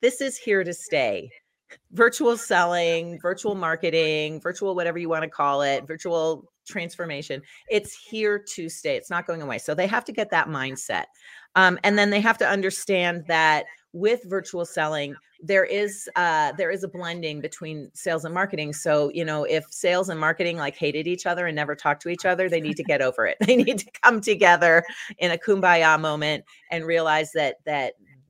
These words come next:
that support is going to be needed if the company is gonna be successful. So that mindset, and then getting your employees on board, like, Listen, I know you hate the webcam. I know you hate the camera. I know you'd much rather go play tennis or,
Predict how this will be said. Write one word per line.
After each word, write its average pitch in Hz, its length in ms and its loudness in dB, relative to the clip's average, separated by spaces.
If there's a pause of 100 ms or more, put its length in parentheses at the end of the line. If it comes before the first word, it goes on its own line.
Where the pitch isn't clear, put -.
(100)
that 156 400 0
support - 460 -6
is 147 100 -10
going 143 200 -6
to 135 60 -8
be 123 160 -14
needed 147 400 -6
if 131 140 -8
the 143 80 -12
company 135 380 -12
is 123 100 -12
gonna 123 220 -8
be 123 140 -10
successful. - 680 -4
So 139 180 -6
that 147 180 0
mindset, 170 760 0 (380)
and 202 140 0
then 196 120 -2
getting 190 280 4
your 170 160 0
employees 240 460 4
on 139 160 -2
board, 120 280 2
like, 135 200 0
Listen, 175 460 -2 (300)
I 180 60 -4
know 190 160 0
you 208 200 2
hate 196 340 2
the 180 100 0
webcam. 170 520 2
I 131 80 -4
know 151 160 -6
you 185 180 -2
hate 196 200 -2
the 165 80 -12
camera. 175 420 -2
I 135 120 -2
know 156 180 -6
you'd 190 220 -6
much 170 200 -8
rather 165 240 2
go 160 160 -2
play 147 240 -2
tennis 156 540 -4
or, 147 260 0